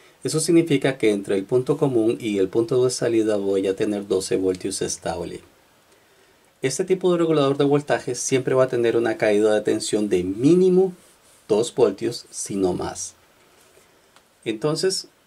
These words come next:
si me acuerdo bien, un diodo va a tener una caída de tensión de alrededor de cero punto seis cinco voltios a punto siete voltios.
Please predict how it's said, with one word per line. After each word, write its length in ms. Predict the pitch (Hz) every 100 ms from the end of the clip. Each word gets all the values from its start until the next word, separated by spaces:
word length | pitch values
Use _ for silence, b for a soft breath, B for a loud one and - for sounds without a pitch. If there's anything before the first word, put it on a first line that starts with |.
| _ _ _ _ _ _ _ _ _ _ _ _ _ _ _ - - -
si 240 | - 131
me 80 | 120
acuerdo 400 | 113 135 170 190
bien, 400 | 170 120 113 123 _ _ -
un 260 | 127 165 160
diodo 480 | 170 139 107 110 131 _ _ _ - 104
va 60 |
a 60 | 107
tener 260 | 123 120
una 220 | 117 117 117
caída 340 | 113 110 110
de 80 | 104
tensión 540 | 117 113 - 117 107
de 100 | 101
alrededor 640 | 95 101 95 90 101 98 98
de 320 | 104 101 104
cero 400 | - 104 104 101
punto 300 | 104 101 101
seis 280 | - 98 -
cinco 320 | 101 101 104
voltios 460 | 107 98 110 98
a 80 | 101
punto 320 | 107 95 98
siete 480 | 95 - 104 95 98
voltios. 680 | 92 92 90 90 87 -